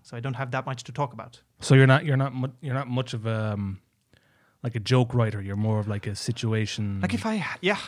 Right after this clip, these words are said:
Speaker 1: if I have a cool situation, awesome, and I can then write it to a joke as well. I mean, I'll add stuff, I'll change stuff. Sure, it's not all truth what I tell on stage.
Speaker 2: No, none of what I say
Speaker 1: No,
Speaker 2: is
Speaker 1: of
Speaker 2: true,
Speaker 1: course.
Speaker 2: like. You think there was actually a pigeon leaning up against the wall in Baltian?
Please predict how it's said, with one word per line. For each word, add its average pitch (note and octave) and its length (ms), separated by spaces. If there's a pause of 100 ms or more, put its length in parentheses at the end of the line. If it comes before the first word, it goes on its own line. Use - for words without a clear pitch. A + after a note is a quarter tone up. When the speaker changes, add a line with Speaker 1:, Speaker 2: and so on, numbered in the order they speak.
(180)
Speaker 1:
if - 100
I D#3+ 40
have F#3+ 200
a E3 60
cool E3+ 200
situation, C#3+ 680
awesome, D#3 320
and B2 100
I D#3 60
can E3 240
then F3 260
write D3 260
it A#2+ 100
to B2 120
a B2 60
joke D3 280
as B2+ 100
well. C#3 180
I A2 80
mean, A2+ 180
I'll A2 260
add B2+ 300
stuff, - 420
I'll A2+ 140
change C3+ 380
stuff. - 480 (320)
Sure, F3 280
it's A#2 160
not C3+ 180
all C#3 140
truth C#3 360
what A2+ 100
I - 20
tell G#2+ 200
on G#2+ 100
stage. A#2 400 (100)
Speaker 2:
No, C#3 140 (100)
none C#3+ 240
of B2 120
what F2+ 100
I F3+ 120
say A#2+ 140
Speaker 1:
No, C3+ 60
Speaker 2:
is C3 60
Speaker 1:
of - 60
Speaker 2:
true, D2+ 120
Speaker 1:
course. C#2 140
Speaker 2:
like. - 40 (640)
You D#3 80
think G3 100
there F3+ 60
was C#3 120
actually D#3+ 360
a C#3 40
pigeon C#3 380
leaning B2 180
up A2+ 80
against A2+ 280
the A2 60
wall G#2+ 220
in G#2+ 120
Baltian? A#2+ 460